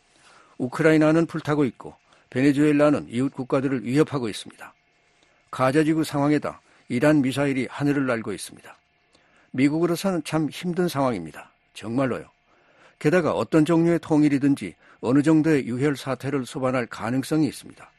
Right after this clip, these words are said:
한반도에서 갈등 없는 통일은 없을 겁니다. 이 때문에 초래될 불안정성과 불확실성으로 인해 선뜻 동의할 수 있는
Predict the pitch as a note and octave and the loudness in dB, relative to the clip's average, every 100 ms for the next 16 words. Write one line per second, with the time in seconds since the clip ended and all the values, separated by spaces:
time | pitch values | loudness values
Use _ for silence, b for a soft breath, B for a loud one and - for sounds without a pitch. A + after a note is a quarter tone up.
0 | _ _ b b b b - D3 D3+ E3 | _ _ b b b b -4 0 4 4
1 | D#3+ E3+ D#3+ F#2+ - b - A#2 B2+ D#3 | 4 0 -2 -6 -8 b -10 -8 -4 2
2 | D#3 D#3 D3+ D3 D3+ C#3+ D#3+ C#3+ A#2 - | 2 4 0 0 -2 0 0 -2 -4 -8
3 | - E2+ D2 - - _ _ _ _ _ | -12 -14 -14 -20 -20 _ _ _ _ _
4 | - A2+ - D3 D#3 D3 - D3 C#3 C3+ | -12 -8 2 4 4 2 0 -2 0 -2
5 | - b b - C#3+ D3 D3 C#3+ - D3 | -4 b b -2 2 4 4 0 -2 -2
6 | C#3 A2 - - C3 B2+ D3+ - C3+ B2+ | 0 -2 -4 -6 -4 -4 -8 -6 -6 -4
7 | C3 A2 - b b - - D#3 - - | -4 -6 -10 b b -12 -4 -4 -2 -6
8 | A#2 A#2+ C3 A#2 - C#3 A#2+ - B2+ C#3 | -6 -4 -4 -4 -8 -8 -8 -4 -2 -2
9 | G2 | -2